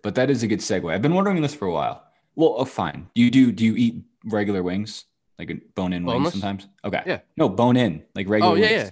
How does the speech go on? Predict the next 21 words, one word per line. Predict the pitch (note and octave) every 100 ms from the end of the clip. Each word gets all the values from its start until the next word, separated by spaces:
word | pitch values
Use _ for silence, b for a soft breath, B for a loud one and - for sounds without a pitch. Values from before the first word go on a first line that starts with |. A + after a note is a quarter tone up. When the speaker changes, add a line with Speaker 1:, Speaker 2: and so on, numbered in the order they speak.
| -
Speaker 2:
yeah, | -
yeah. | - A2+
Speaker 1:
Okay. | G2 - _ B B B B B
I | A#2+ F3
never | C4+ G#3
even | D#3+ C3
knew | B2
this | A#2 A2+
was | G#2
a, | E2+ -
a | F#2+
thought, | - - F2 C2+ - _ _ _ _ _ _ _ -
but | B2+ A#2
I | C#3+
remember | G#3+ G#3+
I | F3
was | C#3
ordering | C3+ C3 A#2
wings | A2 A2+ A2+ A2
online | G#2 G2 F#2 F2+ F#2 F#2+ G2
recently, | F#2 E2 - - C#2+ C2+